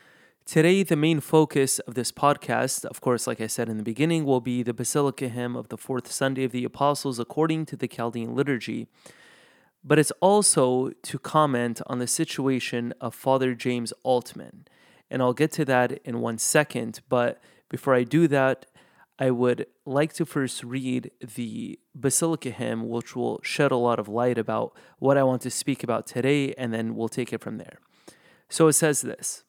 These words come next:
"The Holy Spirit, who was sent from above, enlightened, instructed, and perfected the apostles, those who became,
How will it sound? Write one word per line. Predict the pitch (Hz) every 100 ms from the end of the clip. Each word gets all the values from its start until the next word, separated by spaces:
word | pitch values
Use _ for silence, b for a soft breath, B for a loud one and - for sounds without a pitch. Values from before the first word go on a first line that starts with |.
| _ _ _ _ _ _ b b b b b -
"The | 147
Holy | 165 208
Spirit, | 170 - 180 139 123 117 -
who | 139
was | 135 -
sent | - 160 151 147
from | - 135
above, | 123 117 110 95 110 -
enlightened, | - 120 131 156 160 175 165 165 - -
instructed, | 123 - 156 135 - 95 73
and | - 117
perfected | 120 - 147 147 - 156
the | 131 117
apostles, | - 127 107 - - - - - b b b -
those | 143 135
who | 139
became, | 127 - 165 160 117 110